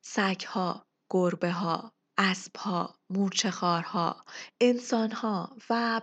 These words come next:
به طور کلی در تمام پستاندارانی که مطالعه‌شون کردیم وجود داره. حتی نه تنها فقط پستانداران،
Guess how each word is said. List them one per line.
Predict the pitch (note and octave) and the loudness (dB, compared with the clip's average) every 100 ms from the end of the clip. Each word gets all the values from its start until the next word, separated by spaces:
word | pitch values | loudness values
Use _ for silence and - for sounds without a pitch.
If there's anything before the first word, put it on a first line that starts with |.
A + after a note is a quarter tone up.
| - | 6
به | B3 | 6
طور | B3 C#4 C#4 | 6 0 0
کلی | C#4 A3+ F#3+ | 0 0 2
در | G3 F#3 F#3 - | 0 -2 -2 -2
تمام | B3+ A#3 A#3 B3+ G#3 | 0 2 2 0 0
پستاندارانی | F3 E3 - E3 D#3+ E3 E3+ F#3+ | -2 -4 -4 -2 -2 0 0 -2
که | G#3+ | -2
مطالعه‌شون | F3 E3+ - E3 D#3+ D#3+ - D#3+ | -2 0 0 0 0 -2 -4 -4
کردیم | G#3 E3+ E3 E3+ E3+ E3 | -4 -2 -4 -4 -4 -4
وجود | D#3+ D#3+ D#3+ | -2 -2 -2
داره. | - - - - _ _ - | -2 -2 -2 -8 _ _ -4
حتی | E4 E4+ F4 | -2 0 0
نه | D#4 C#4+ | 2 0
تنها | D4 C4 F#3+ F3 | 0 0 0 -2
فقط | F3 E3+ F3 E3+ | -2 -4 -4 -4
پستانداران، | - F3 - E3 D#3+ D#3 D#3+ - - | 0 -2 0 -2 0 2 2 2 -2